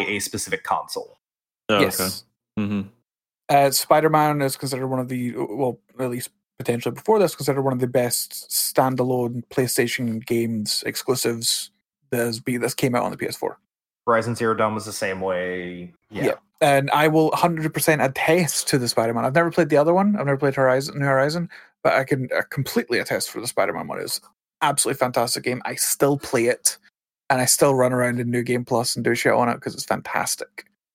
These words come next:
Speaker 3: And I cannot wait for <laughs> Miles Morales. I cannot wait for the next one.
Speaker 2: Mm-hmm.
Speaker 1: Eh.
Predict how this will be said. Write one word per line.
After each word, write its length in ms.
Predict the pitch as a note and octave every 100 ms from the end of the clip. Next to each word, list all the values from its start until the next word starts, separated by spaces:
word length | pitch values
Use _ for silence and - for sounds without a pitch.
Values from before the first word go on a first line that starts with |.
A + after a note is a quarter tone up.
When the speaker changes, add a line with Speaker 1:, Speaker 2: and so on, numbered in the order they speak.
| _ _
Speaker 3:
And 80 | C3+
I 40 |
cannot 300 | A#2+ - C3 -
wait 440 | A#2+ C#3 C#3 - -
for 200 | - D3
<laughs> 0 |
Miles 360 | D#3 C#3 B2+ D#3
Morales. 460 | A#2 - D3 C#3
I 40 | -
cannot 240 | - -
wait 160 | A2+ -
for 60 | E3
the 60 |
next 220 | - - -
one. 120 | C#3 - - _ _ _ _ _ _ _ _ _ _ _ _ _ _ _ A2+
Speaker 2:
Mm-hmm. 220 | A#2 A2+ - _ _ _ _ _ _ _ _ _ _ _ -
Speaker 1:
Eh. 960 | E3+ - _ _ _ _ _ - B1